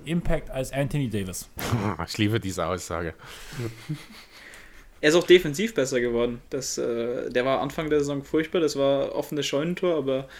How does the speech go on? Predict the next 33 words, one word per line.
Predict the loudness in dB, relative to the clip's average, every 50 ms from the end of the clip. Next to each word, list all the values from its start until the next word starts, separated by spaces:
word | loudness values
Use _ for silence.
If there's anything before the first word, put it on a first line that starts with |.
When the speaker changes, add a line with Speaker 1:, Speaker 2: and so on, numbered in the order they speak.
| -20 -20 -18 -8
Speaker 3:
seit | -2 0 0 0 0
dem | 0 0 0
Harden-Trade | 0 0 0 0 -2 0 2 2 2 0 -2
ist | -6 -6 -4
auch | -4 -4 -4 -4
ein | -6 -6
Christian | -4 -4 -4 -4 -4 -4 -4
Wood | -2 -2 -4
mittlerweile | -4 -4 0 0 0 0 0
defensiv | -2 -4 -4 -4 -8 -8 -8 -8 -8 -8
in | -6 -2
Ordnung. | -2 -2 -2 -2 -4 -6 -6 -8 -12 -14 -14 -14 -16 -16 -18 -20 -20 -10 2
Ähm, | 6 8 8 8 8 4 2 0 -2 -4 -4 4 6
aber | 8 8 10 8
ich | 8 6 4
bin | 4 4 4 4
extrem | 2 -2 -2 0 -2 -2 -2 0
positiv | 0 2 2 2 0 -2 -4 -4
gestimmt, | -4 -6 -6 -4 -4 -2 -2
dass | -2 -2 -2
der | 0 2 2 4 4 2 0 -2 -4 -6 -12 _ _ _ _ _ _ _ _ _ _ _ _ -20 _ -20 _ -14 _ 0
exakt | 2 2 2 0 -2 0 0 2 2 2 0 0 -2 -2
auf | -2 0 0
dem | 0 2 4
Level | 4 4 4 4 2 2
zurückkommt, | 0 0 0 0 0 0 -2 -2 0 0
wenn | 0 2 2
nicht | 0 -2 -2
sogar | -2 -2 -2
noch | 0 -2 -2 -4 -2
besser | -2 -2 -2 -2 -4 -4 -4
wird. | -4 -6 -6 -10 -14 -18 -18 -18 -18 -20 -20 _ _ -2 0
Das, | 2 2 2 2 0 -2 -4 -4 -4 -6 -6 -6 -10 -12